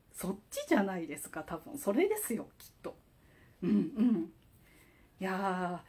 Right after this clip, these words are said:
ー、あの、ちょっと今度年齢も含めてすっきり、もう少し、なんかあの、大友の家計簿会議し-、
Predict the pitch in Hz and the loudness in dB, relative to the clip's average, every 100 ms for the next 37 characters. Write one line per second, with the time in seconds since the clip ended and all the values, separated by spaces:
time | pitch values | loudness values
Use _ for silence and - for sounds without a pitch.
0 | - - - 175 175 175 175 170 - - | -20 -20 -10 -4 -4 -4 -6 -8 -12 -18
1 | _ - - 190 180 175 - 294 262 175 | _ 0 2 4 4 0 6 10 10 8
2 | 214 254 285 294 302 311 285 294 302 220 | 4 6 8 10 10 8 8 8 8 4
3 | 208 - - 277 254 185 - _ _ _ | 2 0 0 2 2 0 -4 _ _ _
4 | - 302 226 247 247 262 233 214 262 254 | -6 0 4 4 4 2 2 4 4 6
5 | 180 175 208 294 277 285 285 269 - 277 | 4 2 0 4 8 8 8 4 4 4
6 | 269 277 302 247 175 165 233 | 4 2 2 2 0 -2 -4